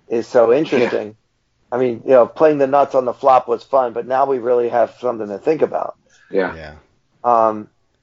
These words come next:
Speaker 1: yeah, I mean, I am afraid that we're beat,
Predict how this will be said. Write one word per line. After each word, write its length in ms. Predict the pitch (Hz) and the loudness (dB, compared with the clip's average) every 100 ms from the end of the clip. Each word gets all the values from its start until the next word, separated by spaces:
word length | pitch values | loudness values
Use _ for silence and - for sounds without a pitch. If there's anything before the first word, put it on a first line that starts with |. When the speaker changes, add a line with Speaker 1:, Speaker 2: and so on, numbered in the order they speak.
| _ _ _ - _ _ | _ _ _ -20 _ _
Speaker 1:
yeah, 400 | 131 143 123 - - | 2 4 4 0 -2
I 100 | 135 | -4
mean, 80 | 139 | 0
I 220 | 143 160 | 0 0
am 100 | 180 | -2
afraid 400 | 196 - 156 127 | -6 0 0 2
that 220 | 135 110 | -2 -4
we're 140 | 117 110 | -10 -10
beat, 360 | 113 110 110 | -10 -12 -12